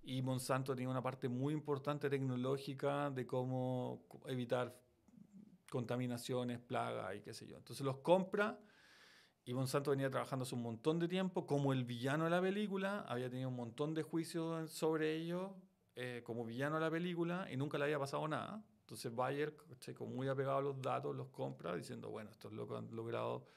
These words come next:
demostrar de que no son los villanos". Y como al mes después de que lo compraron, pierden un juicio, no me acuerdo el monto, pero era una brutalidad, así como por uno punto cinco billones por provocarle cáncer a un operario que ocupó uno de los productos de Monsanto.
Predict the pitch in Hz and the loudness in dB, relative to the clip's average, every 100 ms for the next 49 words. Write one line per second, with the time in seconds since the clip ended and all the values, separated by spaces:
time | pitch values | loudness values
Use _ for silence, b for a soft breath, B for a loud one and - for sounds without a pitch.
0 | B B B B 151 135 131 170 160 147 | B B B B -2 0 4 6 6 2
1 | 139 156 143 147 170 220 240 - - _ | 2 2 2 2 2 0 -2 -10 -20 _
2 | _ _ _ _ _ _ _ B B B | _ _ _ _ _ _ _ B B B
3 | B B - 127 120 123 120 117 185 240 | B B -8 -4 0 0 2 2 4 2
4 | - - - 147 170 170 170 160 160 156 | -2 -10 -4 -2 2 2 2 0 -2 -2
5 | 165 202 240 - - _ 135 139 139 139 | -2 -2 -4 -8 -18 _ -2 0 0 0
6 | 131 - 135 131 131 127 117 120 127 120 | -2 -2 -4 -2 -2 0 0 -2 -2 -2
7 | 123 117 110 113 113 113 107 107 107 - | -4 -4 -4 -2 -4 -4 -6 -6 -6 -8
8 | - 107 101 104 107 143 143 143 135 131 | -12 -12 -10 -8 -6 0 2 2 2 0
9 | 127 - 151 156 165 139 135 139 143 160 | -2 -4 -2 -2 0 0 0 0 2 0
10 | 196 214 - 147 156 143 139 139 139 139 | -4 -6 2 4 4 4 4 4 2 2
11 | 135 135 143 147 143 139 135 127 127 135 | 2 2 0 0 0 2 2 2 2 0
12 | 139 131 123 117 123 131 131 123 - 127 | 0 -2 -4 -4 0 0 0 -2 0 0
13 | 123 131 123 123 117 104 107 135 | 0 0 -2 -2 -4 -4 -4 -6